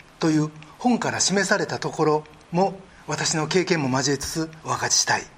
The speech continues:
と思っています。ところで、聖書は歩みのリストだ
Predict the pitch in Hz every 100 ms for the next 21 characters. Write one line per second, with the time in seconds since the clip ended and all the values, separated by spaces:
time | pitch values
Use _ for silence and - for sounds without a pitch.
0 | - - 233 175 127 120 101 - - -
1 | - - - - - - - - - -
2 | - 311 320 220 165 - - - 302 214
3 | - 110 - - - - - - 170 185
4 | 190 - - - - - - - - -
5 | - - - - - - - 220 269 285
6 | 277 262 254 - 139 - -